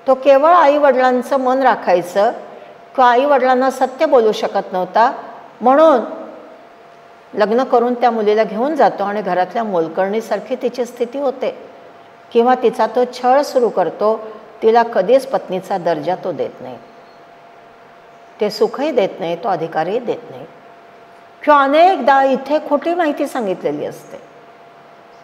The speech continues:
की विदेशामध्ये मी अमकं करतो, ढमकं करतो, टमकं करतो, मला एवढी मोठी नोकरी आहे आणि एवढा मोठा पगार आहे, असं घर आहे. आणि प्रत्यक्षात जेव्हा लग्न होऊन ती मुलगी जाते, तेव्हा लक्षात येतं की ते सारं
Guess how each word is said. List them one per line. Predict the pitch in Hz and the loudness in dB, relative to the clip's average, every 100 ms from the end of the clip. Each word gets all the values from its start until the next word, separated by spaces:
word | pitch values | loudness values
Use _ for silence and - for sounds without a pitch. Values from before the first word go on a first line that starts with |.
| - - | -10 0
की | |
विदेशामध्ये | 226 214 220 220 208 196 | 2 4 2 -2 -2 -2
मी | 202 | -2
अमकं | 196 180 202 | -2 -4 -4
करतो, | 185 180 160 180 | -2 -2 2 2
ढमकं | 160 180 185 208 | 2 -2 -2 -4
करतो, | 202 170 170 175 | -2 -4 0 0
टमकं | 175 180 160 196 | 2 0 0 -2
करतो, | 185 170 - 185 175 | 0 -2 0 2 2
मला | 180 180 | 2 2
एवढी | 170 196 | 2 0
मोठी | 185 202 | -2 -2
नोकरी | 175 165 175 | -2 -2 -2
आहे | 180 | -2
आणि | 175 | 0
एवढा | 175 170 180 | 0 2 0
मोठा | 170 190 | -2 -2
पगार | 175 160 170 | -2 0 2
आहे, | 170 170 143 - - - | 2 0 -2 -10 -18 -8
असं | - 175 202 | -6 0 0
घर | 170 175 | 0 2
आहे. | 170 170 160 175 - - - - - | 2 0 -4 -12 -18 -20 -20 -20 -6
आणि | 208 247 | -2 0
प्रत्यक्षात | 247 226 240 233 269 240 | -2 -2 -4 -4 -6 -4
जेव्हा | 226 220 | -4 -2
लग्न | 208 185 202 | -2 -4 -6
होऊन | 233 | -6
ती | 240 233 | -6 -6
मुलगी | 185 170 180 | -4 -4 -6
जाते, | 170 165 160 - 220 233 - - - - - | -2 -2 -2 -2 -4 -4 -12 -20 -20 -14 -8
तेव्हा | 202 | -4
लक्षात | 190 175 - 233 233 | -2 -4 -4 -6 -6
येतं | 160 165 | -6 -6
की | 165 | -8
ते | 180 180 | -8 -8
सारं | 175 147 135 | -6 -6 -6